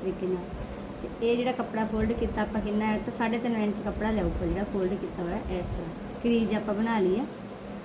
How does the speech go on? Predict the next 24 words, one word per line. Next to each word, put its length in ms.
ਉੱਪਰ 260
ਇਸ 200
ਤਰੀਕੇ 180
ਨਾਲ 180
ਫੋਲਡ 200
ਕਰ 180
ਦੇਣਾ 220
ਇਹਨੂੰ 180
ਆਪਾਂ 160
ਕੱਪੜੇ 300
ਨੂੰ। 120
ਇਸ 140
ਤੋਂ 100
ਬਾਅਦ 260
ਆਪਾਂ 260
ਬਾਂਹ 280
ਨੂੰ 180
ਇਸ 80
ਤਰੀਕੇ 240
ਨਾਲ 180
ਫੋਲਡ 220
ਕਰ 200
ਦੇਣਾ 180
ਇਹਨੂੰ, 220